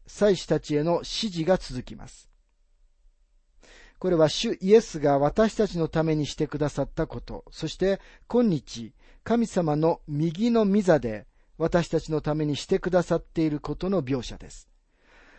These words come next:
主は今も私たちを清めてくださいます。第一ヨハネ一章九節には、もし私たちが自分の罪を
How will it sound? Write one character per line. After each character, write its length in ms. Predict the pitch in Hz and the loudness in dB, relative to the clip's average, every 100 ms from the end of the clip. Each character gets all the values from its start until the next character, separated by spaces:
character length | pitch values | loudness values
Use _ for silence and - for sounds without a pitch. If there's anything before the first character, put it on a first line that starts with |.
| - | -16
主 220 | - - | -6 6
は 180 | 185 156 - | 8 8 6
今 240 | 196 160 | 4 4
も 320 | 135 160 202 _ - - | 4 2 0 _ -20 -6
私 320 | 156 160 165 | -2 2 2
た 140 | - 143 | 2 -4
ち 200 | - 170 | 0 2
を 120 | 160 | 2
清 360 | - - 185 220 | 0 -2 2 4
め 140 | 165 | 2
て 160 | 185 170 | 0 -2
く 100 | 127 | -4
だ 80 | |
さ 140 | 117 98 | -10 -12
い 80 | 85 | -18
ま 100 | - | -20
す。 180 | - _ _ _ _ _ _ _ _ _ _ _ _ _ _ _ _ _ _ - - - - 151 | -20 _ _ _ _ _ _ _ _ _ _ _ _ _ _ _ _ _ _ -20 -20 -20 -10 4
第 180 | 170 | 4
一 120 | 170 165 | 6 2
ヨ 80 | |
ハ 80 | 147 | 2
ネ 100 | 151 | 2
一 60 | 170 | 0
章 220 | - 151 | 0 -4
九 200 | - 208 | -2 -4
節 280 | 165 139 120 | -2 -4 -4
に 100 | 117 | -4
は、 300 | 113 104 - _ _ _ _ _ _ _ _ _ - | -4 -6 -10 _ _ _ _ _ _ _ _ _ 0
も 180 | 208 262 | 2 2
し 180 | - 156 | 2 2
私 380 | 147 185 175 | 4 4 0
た 120 | - 147 | 0 -2
ち 160 | 123 | -2
が 300 | 113 104 98 _ _ - - | -6 -6 -8 _ _ -20 -12
自 200 | 131 160 | -4 0
分 240 | 208 233 | 2 2
の 140 | 214 190 | 0 -2
罪 340 | - 247 196 | -2 0 2
を 140 | 147 | 2